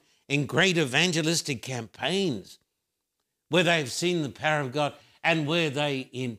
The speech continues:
turn, have become converted. This was Beverly's idea.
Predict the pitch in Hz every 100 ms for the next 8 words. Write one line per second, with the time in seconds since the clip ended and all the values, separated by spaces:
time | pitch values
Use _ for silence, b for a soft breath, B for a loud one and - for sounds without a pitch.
0 | - 127 160 135 104 - _ _ _ -
1 | 165 123 123 - 151 143 135 120 107 123
2 | 185 131 139 127 _ _ _ _ _ _
3 | _ _ _ _ _ _ _ _ _ _
4 | - 170 220 175 196 233 220 165 165 139
5 | 120 107